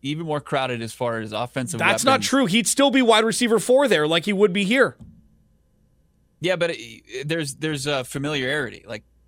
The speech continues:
Speaker 1: Larry Fitzgerald's never caught passes from,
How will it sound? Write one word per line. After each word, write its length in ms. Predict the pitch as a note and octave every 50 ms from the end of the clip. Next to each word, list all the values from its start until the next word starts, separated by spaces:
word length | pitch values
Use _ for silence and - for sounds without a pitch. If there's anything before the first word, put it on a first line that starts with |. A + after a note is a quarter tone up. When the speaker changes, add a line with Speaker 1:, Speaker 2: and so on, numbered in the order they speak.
| _ _ _ _ _ _ _ _ _ _ _ -
Speaker 1:
Larry 220 | C#3 D3 D#3 D#3+
Fitzgerald's 380 | D3+ D3+ C3 - D#3+ D#3 C3+ A2+
never 320 | A#2 B2+ C#3 C#3+ C#3 B2+
caught 260 | - - C#3 - -
passes 460 | - D3 B2+ B2 B2 - - A#2+ A2
from, 320 | - - A#2+ A2+ A2 G2